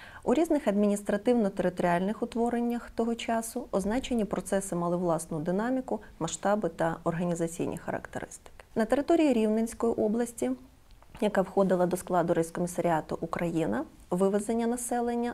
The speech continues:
на роботи до Третього Рейху розпочалося восени тисяча дев'ятсот сорок першого року і тривало до березня тисяча дев'ятсот сорок четвертого. Мобілізаційні акції передбачали використання комплексу методів різного характеру –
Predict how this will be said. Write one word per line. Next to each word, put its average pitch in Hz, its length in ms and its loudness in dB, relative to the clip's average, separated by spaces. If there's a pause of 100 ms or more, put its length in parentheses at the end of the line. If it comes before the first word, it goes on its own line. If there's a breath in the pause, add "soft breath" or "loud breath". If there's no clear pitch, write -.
на 220 140 0
роботи 220 400 0
до 208 120 0
Третього 214 500 -2
Рейху 220 380 -4 (340 loud breath)
розпочалося 226 680 0
восени 196 400 0
тисяча - 380 -2
дев'ятсот 269 360 0
сорок 185 240 0
першого 190 480 -2
року 277 340 2
і - 40 0
тривало 202 440 2
до 185 120 2
березня 180 420 0
тисяча 180 360 -4
дев'ятсот 165 400 -2
сорок 170 220 -4
четвертого. - 640 -6
Мобілізаційні 254 760 4
акції 202 420 0
передбачали 226 720 0
використання 214 720 0
комплексу 190 580 -2
методів 226 560 0
різного 196 460 0
характеру – - 540 -4